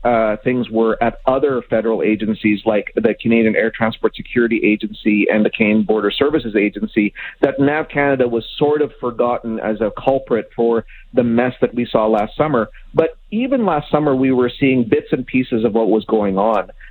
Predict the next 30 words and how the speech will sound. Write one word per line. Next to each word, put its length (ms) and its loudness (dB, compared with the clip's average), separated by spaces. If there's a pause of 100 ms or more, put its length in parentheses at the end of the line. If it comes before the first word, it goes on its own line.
(180)
And, 380 2 (100)
uh, 280 0 (260)
so 240 0 (140)
airlines, 680 0 (180)
uh, 300 2
a 80 0
number 600 0
of 280 0
observers, 560 0
including 380 -2
myself, 420 0
were 100 2
saying, 260 0
"Well, 120 2
let's 260 -2
get 220 -2
going 420 0
because 320 -6
next 240 -4
summer 300 0
is 220 -2 (240)
just 240 -2
around 240 0
the 60 -4
corner." 420 -2 (420)
Why 160 2
do 180 -4
we 140 0
have 100 0 (140)
four 180 2